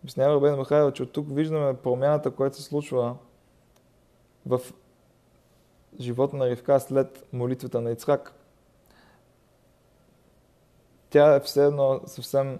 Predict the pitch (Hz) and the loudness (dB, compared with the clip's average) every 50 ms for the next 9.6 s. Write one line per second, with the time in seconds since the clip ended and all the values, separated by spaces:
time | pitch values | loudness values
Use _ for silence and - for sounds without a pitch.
0 | - - 131 131 135 139 139 127 123 123 120 123 - - _ _ _ _ - - | -10 -8 0 4 4 4 4 4 0 -2 -2 -4 -10 -18 _ _ _ _ -18 -10
1 | - 117 117 123 131 131 135 131 117 110 113 - - 127 123 120 120 123 120 120 | -8 -6 0 4 4 4 4 4 0 -4 -4 -4 -4 -2 -2 -2 -2 -2 -2 -2
2 | - 123 127 127 127 117 120 - - 120 123 123 139 139 127 117 113 113 - _ | -2 2 4 4 4 4 2 -6 -6 -4 0 2 2 2 0 -4 -8 -10 -14 _
3 | _ _ _ _ _ - - 131 139 135 135 131 - - 131 131 123 - 127 127 | _ _ _ _ _ 0 2 2 2 2 -2 -12 -4 -2 -2 -2 -2 -2 -2 0
4 | 131 127 123 120 120 120 123 127 131 147 165 175 180 - - _ _ _ _ _ | 0 0 0 0 -2 -2 -2 0 0 0 0 -2 -6 -12 -18 _ _ _ _ _
5 | _ _ _ _ - - 170 175 151 127 101 131 135 139 143 139 131 - 131 127 | _ _ _ _ -6 -4 -2 0 0 -2 -2 0 0 2 2 2 0 0 -4 -4
6 | 127 131 139 131 127 123 - - - 135 131 127 123 120 127 - 123 120 123 135 | -2 -4 -2 -2 -4 -6 -4 0 2 4 4 4 2 -2 -4 -4 -4 -2 -2 -4
7 | 143 131 - 123 120 123 127 127 123 - 123 117 117 120 - - 151 156 156 143 | -6 -4 -2 2 4 4 4 4 2 -2 -8 -6 -6 -6 -4 -2 -2 -2 -2 -4
8 | 127 127 - - _ _ _ _ _ _ _ _ _ _ _ _ - - 117 - | -8 -8 -10 -18 _ _ _ _ _ _ _ _ _ _ _ _ -6 -6 0 6
9 | - 139 135 131 - - 151 147 143 131 - | 6 6 6 6 4 4 4 6 6 4 2